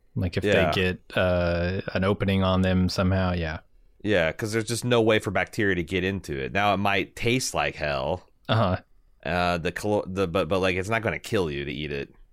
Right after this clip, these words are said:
Speaker 2: Um,
Speaker 1: No, I think ravioli would last longer than gasoline, that's for sure.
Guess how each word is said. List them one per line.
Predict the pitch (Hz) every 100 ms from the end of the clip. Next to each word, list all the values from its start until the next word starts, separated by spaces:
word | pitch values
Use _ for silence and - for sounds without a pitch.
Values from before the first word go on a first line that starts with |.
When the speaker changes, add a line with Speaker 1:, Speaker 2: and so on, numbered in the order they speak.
| _
Speaker 2:
Um, | 82 80 73 71 69 71 - -
Speaker 1:
No, | 185 226
I | 139 127
think | 151 127 - - - - 120
ravioli | 104 113 135 131 123 127
would | 113
last | 107 107 -
longer | 104 101
than | 92
gasoline, | 90 87 - 87 78
that's | 82 85
for | - 85
sure. | - -